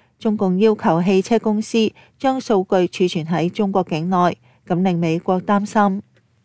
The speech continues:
限制中國智能汽車入口，被認為係美國反制中共嘅重要一步，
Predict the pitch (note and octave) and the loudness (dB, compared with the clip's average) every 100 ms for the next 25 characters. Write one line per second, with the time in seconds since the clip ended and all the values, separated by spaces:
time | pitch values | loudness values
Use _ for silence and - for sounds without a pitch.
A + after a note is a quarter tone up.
0 | - G#3+ G#3 A3 A3+ C4 C4 G3+ - G3+ | -4 0 2 4 4 2 0 0 0 0
1 | F3+ D3+ E3+ G3 F#3+ A3+ G#3+ F#3 - E3 | 0 0 0 0 2 2 2 2 -2 0
2 | E3 F#3 _ - F#3 F#3 E3+ D#3+ E3+ F3+ | 0 -2 _ 2 2 4 0 0 2 2
3 | F3 E3+ E3+ F#3+ - E3+ F3+ G#3 F#3 F#3+ | 2 0 0 0 0 0 0 2 2 2
4 | G#3+ G#3 F3+ E3 F3 F3 F3 E3 E3+ F3+ | -2 0 -2 -2 0 -2 -2 -4 -2 0
5 | F#3 G3+ F3+ E3+ D#3+ | 0 2 4 4 2